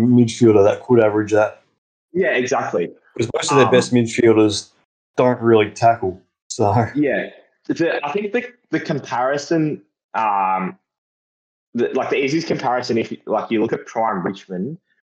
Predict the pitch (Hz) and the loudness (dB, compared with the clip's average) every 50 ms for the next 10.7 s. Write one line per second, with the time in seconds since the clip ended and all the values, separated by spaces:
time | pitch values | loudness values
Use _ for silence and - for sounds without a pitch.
0 | _ _ - 107 101 101 98 95 110 104 101 98 104 90 - - 107 101 101 101 | _ _ -4 -2 -2 -2 -2 -2 -2 -4 -2 -2 -2 -2 -2 -2 -2 0 0 0
1 | 202 208 101 98 95 95 98 95 - - 95 95 92 185 - 92 87 - _ - | 0 0 0 -2 0 -2 -2 -2 -2 -2 -2 -2 -2 -2 -4 -6 -10 -10 _ -12
2 | 87 90 87 82 80 82 98 135 160 _ _ _ _ _ _ _ _ _ _ _ | -10 -10 -10 -8 -6 -6 -6 -6 -8 _ _ _ _ _ _ _ _ _ _ _
3 | _ _ _ _ _ - - 101 98 98 95 95 98 98 95 90 87 - 95 98 | _ _ _ _ _ -6 -4 -2 0 0 2 2 2 2 0 0 -2 -2 -2 -2
4 | 95 95 95 98 95 95 95 92 90 - 85 85 - - 82 85 85 82 80 82 | -2 -2 -2 -2 0 0 0 0 0 -2 -4 -4 -4 -2 -2 0 0 -2 -2 -4
5 | - _ _ - - - - 92 82 82 82 82 85 80 80 - 87 80 85 85 | -8 _ _ -12 -10 -6 -6 -4 -4 -4 -6 -6 -6 -8 -6 -6 -6 -6 -4 -6
6 | 82 82 80 - 82 78 82 - - - 82 80 78 - - - 80 80 - _ | -6 -6 -8 -8 -8 -8 -8 -8 -8 -10 -10 -10 -10 -10 -12 -12 -12 -12 -12 _
7 | _ _ _ _ - - 78 - - - - - - 80 80 78 87 98 - - | _ _ _ _ -14 -12 -10 -10 -10 -12 -8 -4 -2 -2 0 0 0 -2 -2 -4
8 | - - - _ _ _ _ _ - 123 135 - - - 175 180 180 170 - 143 | -12 -20 -20 _ _ _ _ _ -4 -4 -2 -2 0 0 2 2 2 2 0 0
9 | 127 - 131 127 135 131 160 120 117 120 175 170 - 135 131 123 - _ - 117 | 0 0 0 2 2 0 -2 -2 -2 -4 -4 -4 -2 -4 -4 -4 -6 _ -4 -4
10 | 113 110 - 127 104 98 95 104 107 - 101 104 95 - | -4 -4 -4 -6 -4 -4 -4 -4 -4 -6 -6 -8 -8 -8